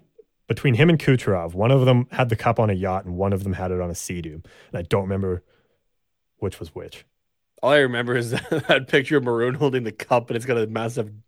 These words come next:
Speaker 2: dent in the side of it.
Speaker 1: Yeah. <laughs> Dude, you win four straight cups. You can do whatever you want to it.
Speaker 2: <laughs>
Speaker 1: I, I don't care. <laughs> It's, it's basically yours at that point.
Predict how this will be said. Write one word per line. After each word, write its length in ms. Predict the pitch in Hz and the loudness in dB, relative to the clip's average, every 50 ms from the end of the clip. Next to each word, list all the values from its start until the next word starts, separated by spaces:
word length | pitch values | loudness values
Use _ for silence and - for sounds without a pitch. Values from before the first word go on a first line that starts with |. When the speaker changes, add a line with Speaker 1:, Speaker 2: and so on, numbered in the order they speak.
| _ - | _ -6
Speaker 2:
dent 320 | - 107 113 117 113 - - | -4 -4 -4 -4 -6 -10 -10
in 60 | 113 | -10
the 120 | 110 113 | -10 -8
side 260 | - - 117 110 - | -6 -4 -2 -2 -4
of 100 | - - | -2 0
it. 300 | 165 180 - - - - - _ _ _ | 0 0 0 -2 -6 -20 -20 _ _ _
Speaker 1:
Yeah. 240 | - - 107 95 - - - 202 165 - 185 135 - - - 330 | -2 -2 -2 -2 0 4 4 6 8 8 6 6 4 2 4 4
<laughs> 160 | 440 - - | 4 6 6
Dude, 160 | 160 170 156 | 4 6 6
you 100 | 165 185 | 6 6
win 140 | 202 208 180 | 6 6 6
four 200 | - 165 165 170 | 6 6 4 6
straight 260 | - - 165 156 139 | 6 6 4 6 6
cups. 200 | - 139 143 - | 4 2 4 4
You 60 | 156 | 4
can 80 | 160 165 | 6 8
do 80 | 170 | 8
whatever 240 | 175 151 135 135 135 | 8 8 6 6 6
you 100 | 135 127 | 6 6
want 260 | 110 107 101 92 92 - - - | 6 4 2 0 -4 -8 -10 -6
to 160 | - 110 92 | -4 -4 -2
it. 420 | 87 294 - 117 - - - - - | -2 -2 -4 -2 -4 -4 -4 0 0
Speaker 2:
<laughs> 0 | |
Speaker 1:
I, 200 | 139 139 139 135 131 - - 139 | 2 2 0 -2 -2 0 2 4
I 40 | 135 | 6
don't 140 | 131 127 120 | 6 6 4
care. 260 | - 113 95 90 90 - | 4 2 2 0 2 4
<laughs> 320 | 196 196 - - 190 147 - - - - - - | 6 6 8 8 6 4 4 -2 -10 -16 -4 2
It's, 360 | - 147 131 107 - - - _ - | 2 2 2 2 -2 -12 -6 _ 0
it's 120 | 139 104 | 0 2
basically 480 | 104 151 131 131 - 127 107 113 107 101 | 4 4 4 6 4 4 4 4 4 4
yours 260 | 98 98 95 90 87 | 4 4 2 2 0
at 100 | 95 - | -2 -4
that 200 | - - - - | -6 -8 -4 -2
point. 300 | - - 92 92 - | -2 -2 -2 -4 -8